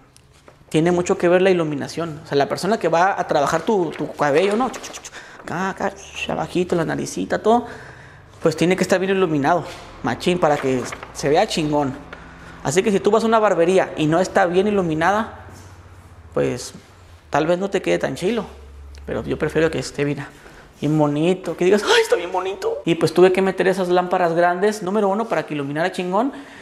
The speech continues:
Y número dos, para que le hiciera juego al concepto, ¿no? Que vino siendo como tipo barbería clásica o, o rústico, no, no, no sé qué chingados. Pero, pues yo le quise meter los conectores por fuera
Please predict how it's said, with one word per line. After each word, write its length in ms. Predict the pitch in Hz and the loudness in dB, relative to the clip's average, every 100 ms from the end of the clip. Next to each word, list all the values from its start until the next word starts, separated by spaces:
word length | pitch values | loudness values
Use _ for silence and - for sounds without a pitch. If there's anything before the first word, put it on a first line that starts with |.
| - | -2
Y 180 | 240 247 | 2 4
número 240 | 240 240 | 4 4
dos, 160 | 214 220 | 2 2
para 240 | 226 208 | 0 0
que 220 | 185 180 | 0 2
le 100 | 165 | 2
hiciera 320 | 165 160 175 190 | 0 2 0 0
juego 540 | - 175 175 185 185 | 2 0 2 -2 -4
al 200 | 151 147 | -6 -6
concepto, 580 | - 143 139 165 165 180 | -4 -6 0 -2 0 -2
¿no? 160 | 185 226 - - | 0 -4 -8 -14
Que 140 | - 131 | -6 -4
vino 180 | 147 156 | -4 -6
siendo 220 | 165 165 | -6 -6
como 220 | 139 135 | -6 -8
tipo 640 | 143 143 165 156 135 - - - - - - - - - | -10 -4 -2 0 -2 -4 -12 -20 -20 -20 -20 -20 -20 -12
barbería 720 | 139 139 139 139 135 151 160 | -4 0 4 4 6 4 2
clásica 720 | 147 131 165 - 180 147 139 | 0 0 -2 -4 -2 0 0
o, 300 | 131 127 120 107 - | 0 -2 -4 -12 -6
o 120 | 123 | -4
rústico, 540 | 131 107 - - 226 | -2 -4 -6 -8 -4
no, 340 | 233 269 285 262 | -4 -2 -4 -2
no, 120 | 285 | 0
no 140 | 269 | 0
sé 120 | 208 311 | 0 0
qué 100 | 302 | 0
chingados. 520 | 302 240 160 - - - - - - - - - - | 0 2 2 0 -8 -16 -18 -18 -18 -20 -20 -20 4
Pero, 380 | 226 254 254 254 - - - - - - - - | 8 10 8 6 -4 -8 -14 -16 -18 -16 -10 2
pues 140 | 156 143 | 6 10
yo 80 | 160 | 8
le 100 | 165 | 8
quise 160 | - | 4
meter 240 | 160 143 143 | 2 4 4
los 120 | 151 | 6
conectores 600 | 151 123 127 139 - - - | 2 2 2 0 -4 -12 -6
por 140 | 92 | -4
fuera 400 | - 151 160 190 | 6 6 6 2